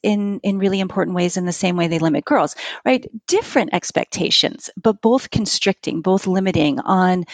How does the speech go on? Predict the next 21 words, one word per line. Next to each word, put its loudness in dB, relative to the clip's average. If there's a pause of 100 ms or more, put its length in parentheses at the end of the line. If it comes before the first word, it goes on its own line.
(320)
really 2
being 0
able 2
to -4
be -6
your 2
authentic -2
self. 0 (360)
And 4
that's 0
my 2
biggest -2
fear, 0 (120)
is -2
to 0
have 2
this 2
sense -4
that 0 (400)
my 2
child, 2